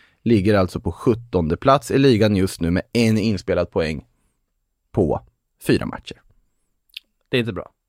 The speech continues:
Speaker 1: Inte för ett lag som spelar Champions League.
Speaker 2: Är de, eh, Spaniens Leicester?
Speaker 1: Eh, ja, alltså Sevilla har väl i och för sig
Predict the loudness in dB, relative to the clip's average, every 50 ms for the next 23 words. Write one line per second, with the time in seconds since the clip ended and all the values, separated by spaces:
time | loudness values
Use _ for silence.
0 | _ _ _ _ _ -2 -2 0 0 2 0 2 4 4 4 4 4 2 0 0
1 | 0 -2 -2 -2 -2 -2 0 -2 -2 -2 -2 -4 -2 -2 -2 -4 -4 -10 -18 _
2 | _ _ -8 -4 -2 0 0 0 0 0 0 -2 -2 -4 -8 -10 -2 0 0 0
3 | 2 0 -2 -2 -4 -6 -6 -6 -8 -12 -12 -14 -14 _ _ _ _ _ _ _
4 | _ _ _ _ _ _ _ 2 4 6 6 6 6 6 6 6 8 6 6 4
5 | 2 0 2 4 6 6 6 6 6 4 2 0 0 0 2 4 4 4 6 6
6 | 6 6 6 6 6 4 4 4 4 4 2 0 2 4 4 4 4 4 2